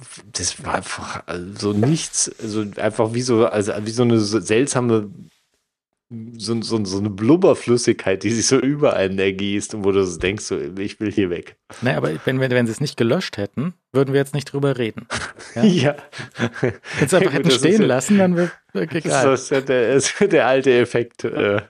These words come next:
Speaker 1: der da an dieser Stelle immer herauskommt. Ähm, dass das halt komisch ist, dass sie, dass das rausgefallen ist und dann so in irgendeiner Form zurückgezogen wurde. Haben sie es von der Webseite auch komplett entfernt?
Speaker 2: Und diese
Speaker 1: Das ist ein
Speaker 2: Seite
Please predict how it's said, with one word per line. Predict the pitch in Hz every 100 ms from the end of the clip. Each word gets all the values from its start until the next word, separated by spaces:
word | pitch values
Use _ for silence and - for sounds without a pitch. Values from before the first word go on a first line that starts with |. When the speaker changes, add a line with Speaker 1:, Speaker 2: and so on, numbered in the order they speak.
| -
Speaker 1:
der | 113
da | 107 107 - - - -
an | 113
dieser | 98 104 104
Stelle | - 110 107
immer | 113 110 101
herauskommt. | 107 104 107 - 98 98 - - - - - _ 120
Ähm, | 104 95 92 90 _ _ _
dass | 113 107 95 - - - 60
das | 104 92 -
halt | 95 -
komisch | 101 101 -
ist, | 92 -
dass | 90 92
sie, | 90 87 - - _ _ _ _ 104 104 90 _ -
dass | 90
das | 90 -
rausgefallen | 80 90 - - 95 95
ist | 90 98
und | 85
dann | 85
so | - 87
in | 107 101
irgendeiner | 110 123 127
Form | - 98
zurückgezogen | - 98 113 - 95 90
wurde. | 90 87
Haben | 120
sie | 147
es | -
von | 127
der | 107
Webseite | 135 - 175 - -
auch | 139
komplett | - 135 123 107 175 196
entfernt? | 180 160 - 175 208
Speaker 2:
Und | 131 135
diese | 147 143
Speaker 1:
Das |
ist | 123
ein |
Speaker 2:
Seite | 127